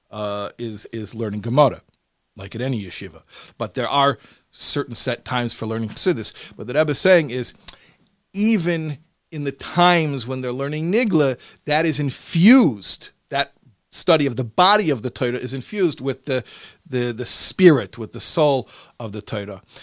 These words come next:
and that you should be attentive to that, so that there's that, uh, that extra sensitivity, that extra, call it, um, fear of heaven, that is infused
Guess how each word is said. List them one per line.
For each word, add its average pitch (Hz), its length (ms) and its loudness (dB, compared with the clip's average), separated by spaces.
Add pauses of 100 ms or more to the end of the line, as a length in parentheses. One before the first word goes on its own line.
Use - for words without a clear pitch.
(120)
and 110 200 -10
that 104 140 -10 (160)
you 113 140 -12
should 101 220 -8
be 110 140 -6
attentive 135 800 -6 (200)
to 117 120 -10
that, 98 360 -10
so - 180 -8
that 98 180 -16
there's 101 300 -12
that, 101 240 -14 (160)
uh, 104 280 -10 (1700)
that 110 180 -10 (100)
extra 135 720 -4
sensitivity, 139 920 -2
that 104 240 -12
extra, 107 840 -10 (560)
call 113 300 -8
it, 104 140 -10 (160)
um, 107 680 -10 (1000)
fear 135 260 -4
of 117 100 -4
heaven, 165 500 2 (340)
that 120 240 -8
is 120 240 -6
infused 143 840 0